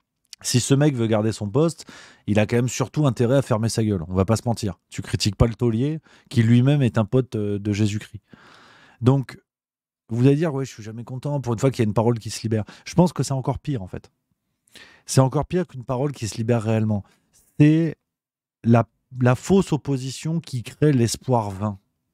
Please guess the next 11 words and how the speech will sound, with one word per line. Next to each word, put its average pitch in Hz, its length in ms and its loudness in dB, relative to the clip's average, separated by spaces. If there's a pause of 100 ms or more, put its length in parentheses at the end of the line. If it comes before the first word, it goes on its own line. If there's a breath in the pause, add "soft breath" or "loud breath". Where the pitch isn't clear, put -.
Putain, - 220 -20
c'est - 120 -18
beau, 87 180 -14
ça. - 100 -20 (560)
Ah, 110 80 -10
vous 110 80 -12
pouvez 123 180 -12
la 113 100 -10
noter, 110 280 -14
celle-là. 87 240 -20 (400 loud breath)
Mais 135 280 0